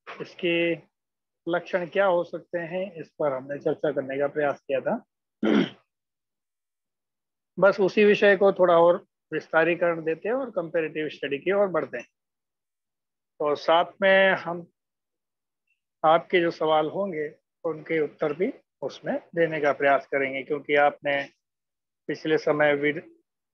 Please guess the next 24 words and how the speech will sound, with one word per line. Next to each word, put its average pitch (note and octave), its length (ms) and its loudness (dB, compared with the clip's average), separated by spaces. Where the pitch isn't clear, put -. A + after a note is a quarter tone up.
वादा C#3+ 260 4
किया D3 260 2
था D3 160 0
कि C#3+ 120 -4
हम C3+ 320 -6
थोड़ा - 380 -6
सा C#3 200 -4
सुन C3+ 280 -6
करके C#3 380 -2
पढ़कर C3 400 -4
आएंगे, C3 360 -2
तो C3 380 -2
ताकि C#3+ 400 0
हम C3+ 280 -6
comparative C#3+ 600 -2
study C#3 340 -6
के C3 140 -6
लिए C3 220 -6
सवाल C#3+ 480 2
की F3+ 140 2
बौछार E3 540 2
कर D#3+ 140 0
सकें, C3+ 300 -6
हैं? E3 380 -8